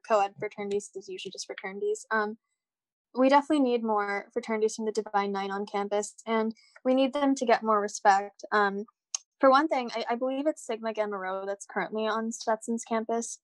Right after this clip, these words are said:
and they don't have a house like the other sororities and fraternities do. They have a public meeting space that they use for their meetings, and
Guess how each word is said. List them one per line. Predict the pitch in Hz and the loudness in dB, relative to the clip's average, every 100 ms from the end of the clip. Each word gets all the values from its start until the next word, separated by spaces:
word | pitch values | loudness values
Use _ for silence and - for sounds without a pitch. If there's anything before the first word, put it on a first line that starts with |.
| _ | _
and | 226 214 208 208 - | 0 2 0 -4 2
they | 226 220 | 2 4
don't | 220 214 233 - | 4 4 2 -2
have | 240 | -2
a | 226 - | -2 0
house | 190 180 240 - - | 2 2 -2 -8 -2
like | 220 208 | -2 0
the | 220 | -2
other | 202 208 - | -2 -4 -10
sororities | - - 214 208 202 | -6 0 2 2 -2
and | 208 208 | -6 -10
fraternities | - 196 208 220 | -6 -2 -2 -2
do. | - 240 254 _ _ _ _ | 4 4 2 _ _ _ _
They | 233 240 | 4 4
have | 233 247 247 233 - | 6 8 6 4 -2
a | 233 220 _ | -2 -2 _
public | 240 240 240 220 | -2 0 -2 -2
meeting | 214 214 | -4 -6
space | 220 202 190 208 - | -8 -6 -6 -8 -12
that | 214 | -2
they | 214 | 0
use | 202 202 202 | 2 0 0
for | 220 | 0
their | 208 | 0
meetings, | 202 208 208 196 208 - | 0 -2 0 -4 -6 -8
and | - 294 | -4 -4